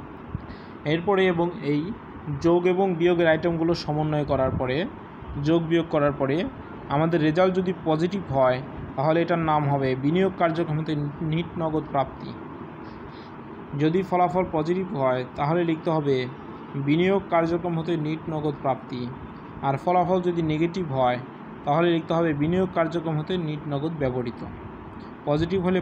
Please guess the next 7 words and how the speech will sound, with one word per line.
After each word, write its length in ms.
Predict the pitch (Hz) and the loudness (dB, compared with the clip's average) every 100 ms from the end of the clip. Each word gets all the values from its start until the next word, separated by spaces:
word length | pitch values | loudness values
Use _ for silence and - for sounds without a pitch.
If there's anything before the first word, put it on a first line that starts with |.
| - | 2
প্রাপ্তি, 440 | 156 147 - 190 254 330 - - - | 2 2 -2 -2 -2 -4 -10 -12 -6
negative 380 | 143 151 156 165 | -2 -2 -2 -2
হলে 140 | 170 202 | 0 0
ব্যবহৃত 420 | 156 131 135 131 160 | 0 0 0 -2 -4
কথাটা 260 | 139 139 170 | -6 -4 -6
লিখতে 280 | 143 - 117 | -6 -8 -8
হবে। 200 | 117 | -8